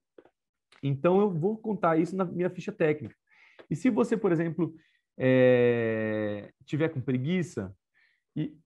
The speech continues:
e, e me, e, e me perguntar assim, Ô, Adriano, mas, cara, meu, minha técnica ela é muito mais louca. Eu, eu não só uso chiclete, mas eu uso, uso tinta a óleo também no mesmo trabalho. Eu coloco o colagem,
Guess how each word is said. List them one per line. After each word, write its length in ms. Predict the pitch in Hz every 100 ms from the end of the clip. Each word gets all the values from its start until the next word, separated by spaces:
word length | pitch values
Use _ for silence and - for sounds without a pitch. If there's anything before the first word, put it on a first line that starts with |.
| -
e, 360 | 151 156 156 160
e 40 |
me, 200 | 151 151 -
e, 160 | 156
e 300 | 147 147 147
me 120 | 151
perguntar 400 | 147 156 156 151
assim, 220 | 143 - -
Ô, 100 | 240
Adriano, 600 | 247 247 220 135 95 - _ _ _ _
mas, 280 | 170 190 -
cara, 540 | - 233 214 165 139 139 - 185 185
meu, 380 | 196 208 240 233 185 175 -
minha 240 | 170 190
técnica 440 | 190 220 226 233 233
ela 120 | 233
é 60 |
muito 260 | 202 220 226
mais 240 | 233 214
louca. 360 | 151 190 190 139
Eu, 200 | 151 170
eu 60 | 170
não 160 | 240
só 260 | 247 214 190
uso 160 | 170
chiclete, 480 | 160 - - 165 208
mas 200 | 190 175
eu 140 | 175 185
uso, 400 | 196 185 139 - _ - -
uso 220 | 175 160
tinta 320 | - 214 196
a 100 | 156
óleo 340 | 131 151 220 208
também 260 | 165 143
no 80 | 160
mesmo 260 | 147 170 165
trabalho. 560 | 139 117 113 139 202 240 _ _ _
Eu 100 | -
coloco 560 | 131 151 147 165 170 175
o 60 | 160
colagem, 800 | 170 131 113 147 214 247 311